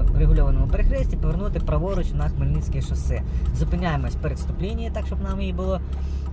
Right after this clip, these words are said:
видно. Бачимо, що нам можна з цієї полоси повернути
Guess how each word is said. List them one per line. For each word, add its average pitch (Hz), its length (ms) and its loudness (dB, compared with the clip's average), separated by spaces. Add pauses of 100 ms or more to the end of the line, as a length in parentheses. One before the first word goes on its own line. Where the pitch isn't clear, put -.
(100)
видно. 175 380 -2 (1500)
Бачимо, 147 380 2
що 127 340 0 (340)
нам 139 240 2
можна 143 320 2
з - 140 0
цієї 151 200 0 (140)
полоси 131 300 0
повернути - 480 0